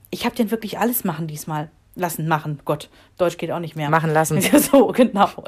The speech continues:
Speaker 1: Und zwar wirklich von, äh, hol mal den Mixer raus.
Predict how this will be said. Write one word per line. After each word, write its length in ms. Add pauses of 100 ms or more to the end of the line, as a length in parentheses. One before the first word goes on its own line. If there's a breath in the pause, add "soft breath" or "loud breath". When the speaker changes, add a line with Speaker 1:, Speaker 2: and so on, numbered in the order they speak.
(420 loud breath)
Speaker 1:
Und 160
zwar 200
wirklich 260
von, 260
äh, 220
hol 120
mal 140
den 120
Mixer 260
raus. 340